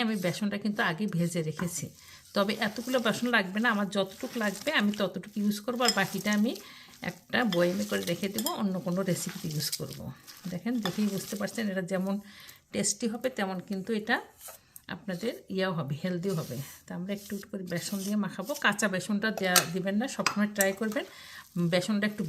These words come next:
ভেজে নিয়ে দিতে, কারণ কাঁচা বেসনে কিন্তু আপনাদের গন্ধ থেকে যায়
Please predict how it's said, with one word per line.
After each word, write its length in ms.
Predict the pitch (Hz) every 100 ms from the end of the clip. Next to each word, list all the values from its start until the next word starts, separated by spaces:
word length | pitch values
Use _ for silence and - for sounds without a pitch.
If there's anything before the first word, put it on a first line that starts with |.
| 143
ভেজে 280 | 208 208 185
নিয়ে 160 | 165 156 147
দিতে, 200 | 151 - - 185
কারণ 180 | 180 208
কাঁচা 220 | 202 185 196 170
বেসনে 300 | - 208 208
কিন্তু 240 | 220 202 254 370 - - - - - 180
আপনাদের 300 | 180 175 175 190
গন্ধ 220 | 190 180 226
থেকে 160 | 208 180 165
যায় 160 | 208